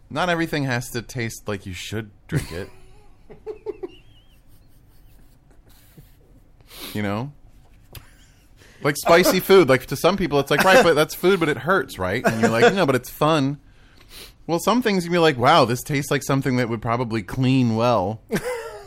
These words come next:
Speaker 1: Or maybe it,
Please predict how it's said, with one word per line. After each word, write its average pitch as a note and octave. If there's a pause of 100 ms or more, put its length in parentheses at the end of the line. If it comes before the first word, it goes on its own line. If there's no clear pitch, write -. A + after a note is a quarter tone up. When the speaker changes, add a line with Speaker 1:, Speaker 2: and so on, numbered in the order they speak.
(1800)
Speaker 1:
Or A#2
maybe C3
it, -